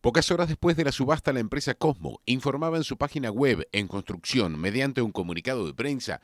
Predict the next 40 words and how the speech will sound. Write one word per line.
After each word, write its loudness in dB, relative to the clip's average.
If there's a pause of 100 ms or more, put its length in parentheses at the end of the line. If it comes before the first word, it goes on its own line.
(320)
en -4
torno 0
a 4
la 2
compra 0
de 2
los -2
siete 0
aviones 0
en 0
una -2
subasta. -4 (440)
La 2
aerolínea 0
informaba 0
en -6
aquel -6
comunicado 2
que -4
estaba -2
en -2
el -2
proceso -4
de 0
la 2
ampliación -2
de -2
la -2
flota, -2 (400)
pasando -2
de -2
los -4
dos 4
Airbus 2
trescientos 4
veinte 0
que -4
poseía -2 (320)
a 2
nueve 4